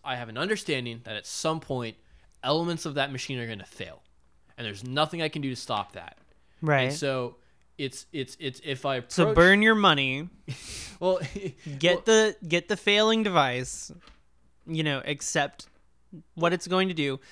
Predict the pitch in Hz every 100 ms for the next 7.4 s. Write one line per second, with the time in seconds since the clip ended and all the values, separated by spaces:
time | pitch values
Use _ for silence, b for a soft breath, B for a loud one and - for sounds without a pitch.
0 | b b 175 156 156 156 - 151 147 160
1 | - - - _ _ _ _ 165 - -
2 | 170 156 160 165 170 175 165 165 160 151
3 | 156 185 - 262 254 - 165 151 160 170
4 | - 180 165 165 - - _ 190 160 147
5 | 160 156 160 160 156 160 165 170 175 -
6 | 196 196 135 139 131 101 98 117 - 123
7 | - 120 107 104